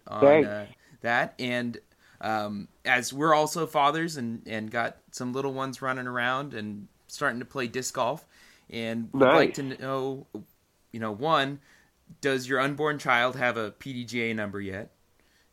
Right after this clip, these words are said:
Speaker 1: And
Speaker 2: No, I, I
Speaker 1: Go
Speaker 2: wanna
Speaker 1: ahead.
Speaker 2: try to, I, I wanna try to, like, either throw my weight around as much as I can, talk to the P D G A, I don't know,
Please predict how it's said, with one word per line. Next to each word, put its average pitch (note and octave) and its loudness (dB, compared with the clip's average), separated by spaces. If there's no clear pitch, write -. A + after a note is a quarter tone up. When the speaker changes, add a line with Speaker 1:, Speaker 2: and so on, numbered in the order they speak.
Speaker 1:
And A2+ 0
Speaker 2:
No, C3+ 10
I, B2+ 10
I - 4
Speaker 1:
Go - 8
Speaker 2:
wanna E3+ 8
Speaker 1:
ahead. C#3+ 4
Speaker 2:
try E3 8
to, C#3 6
I, G#2 -4
I C#3+ 0
wanna E3+ 4
try E3 6
to, C#3 6
like, C3+ 4
either D3 6
throw C#3+ 6
my D3 6
weight D3 8
around D#3 6
as C#3 -2
much C3+ 4
as D3+ 6
I D#3 6
can, C3+ 4
talk B2+ 4
to C#3 -4
the C3+ -4
P C#3+ 2
D C#3 4
G B2+ 8
A, A#2+ 10
I A#2 10
don't B2 2
know, A2+ 8